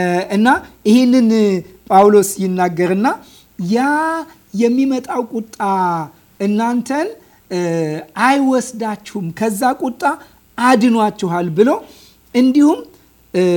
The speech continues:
ይሄንን ያዳነንን የሚናገረው እሱ ማን ነው? እሱ ከሞት ያነሳውን የእሱን ልጅ ኢየሱስንም ከሰማይ ትጠብቃላችሁ። ይህንን እንደ፣ እ፣ ጌታ ኢየሱስ ክርስቶስ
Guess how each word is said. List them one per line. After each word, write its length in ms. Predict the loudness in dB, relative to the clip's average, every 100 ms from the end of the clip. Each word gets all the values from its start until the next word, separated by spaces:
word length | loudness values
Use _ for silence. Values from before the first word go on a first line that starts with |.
| 2
ይሄንን 420 | 4 4 6 4 4
ያዳነንን 680 | 4 4 4 2 0 -2 -4 -8 _ _
የሚናገረው 840 | -2 -2 -2 -2 -2 -2 -2 0 -2
እሱ 180 | -2 -6
ማን 240 | -4 -2 -2
ነው? 140 | -4 -8 -20 _ -6
እሱ 180 | -4 -2 -6
ከሞት 340 | -4 -4 -4 -6
ያነሳውን 520 | -8 -8 -8 -8 -8 -12 _ _ _ _
የእሱን 400 | -4 -2 -2 -6 -4
ልጅ 220 | -4 -4 -12 _ _ _ _ -6
ኢየሱስንም 680 | -2 -2 -2 -6 -8 -8 -8 -10
ከሰማይ 460 | -12 -10 -8 -8
ትጠብቃላችሁ። 840 | -10 -14 -18 -16 -16 -14 -14 -18 -20 -20 _ _
ይህንን 400 | -2 -2 -2 -4 -8 -16 _
እንደ፣ 220 | -2 0 2 2 0 -2 -6 -14 -12
እ፣ 120 | -6 -4 -2
ጌታ 240 | -2 -2 -2
ኢየሱስ 320 | -2 -4 -8
ክርስቶስ 460 | -10 -12 -8 -6 -6